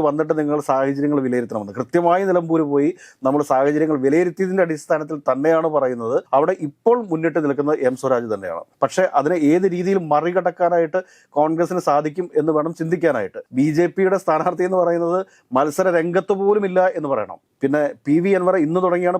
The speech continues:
പ്രചരണത്തിന് ഇറങ്ങുന്നത്. അപ്പോൾ ഇങ്ങനെയൊക്കെയുള്ളൊരു സാഹചര്യത്തിൽ ആര്യാടൻ ഷൗക്കത്ത് ഏതെങ്കിലും തരത്തിൽ തോറ്റുപോവുകയോ അദ്ദേഹത്തിൻ്റെ വോട്ട് അയ്യായിരം വോട്ടിന് താഴെയുള്ള ഒരു ഭൂരിപക്ഷത്തിനെങ്ങാനുമാണ്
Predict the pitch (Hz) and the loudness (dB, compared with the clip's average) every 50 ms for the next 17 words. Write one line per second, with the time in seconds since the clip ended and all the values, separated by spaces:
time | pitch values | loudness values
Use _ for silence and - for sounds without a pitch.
0 | 175 165 151 151 160 165 165 160 165 170 180 - - 139 131 135 147 147 165 165 | -2 -2 0 0 0 0 -2 -2 -2 -2 -2 -2 0 0 2 2 2 0 0 0
1 | 147 123 101 98 - _ _ _ _ _ _ - - 131 156 196 - 165 160 185 | 0 -2 -6 -6 -12 _ _ _ _ _ _ -6 -6 0 0 0 0 0 -2 0
2 | 214 214 202 214 214 208 214 214 208 - - - 156 156 165 165 185 175 165 143 | 0 0 0 0 0 2 2 2 0 -2 -2 -2 0 0 2 0 -2 -2 -2 -2
3 | 127 - 113 120 151 - _ _ _ - 127 135 151 175 196 208 208 226 233 214 | -4 -4 -4 -6 -6 -6 _ _ _ 0 2 2 4 4 4 2 2 0 -2 0
4 | - 208 202 190 - 208 185 - 214 208 170 147 139 151 170 180 190 208 208 220 | 0 -2 -2 0 -2 -4 0 0 0 0 0 2 2 2 2 2 0 -4 -2 -4
5 | 226 214 196 208 190 190 175 202 180 - 160 151 160 151 - 202 175 170 151 143 | -4 -4 -2 -2 -2 -2 -4 -6 -10 -6 -2 -2 -2 -2 -4 -4 0 0 2 2
6 | 143 131 117 113 117 123 147 - - - 127 131 156 170 175 190 175 196 190 196 | 0 0 -2 -2 -2 0 -2 -2 -2 -4 -4 2 2 2 2 0 -2 -2 -2 -2
7 | 208 - 151 135 143 156 156 - - 165 175 - _ _ _ _ _ - 127 131 | -2 -2 -2 0 0 0 0 2 0 0 0 0 _ _ _ _ _ -2 0 2
8 | 143 156 165 180 185 190 196 196 208 202 185 170 165 156 185 175 170 156 160 165 | 2 4 4 4 4 4 4 2 0 0 0 -2 -2 -2 -4 -2 0 0 0 0
9 | 180 180 180 170 160 139 143 165 165 160 175 147 - 180 165 175 175 175 175 175 | 0 0 -2 -2 -2 -2 0 0 2 0 0 -4 -4 -12 -6 -4 -2 0 0 0
10 | 165 160 160 170 | 0 0 0 0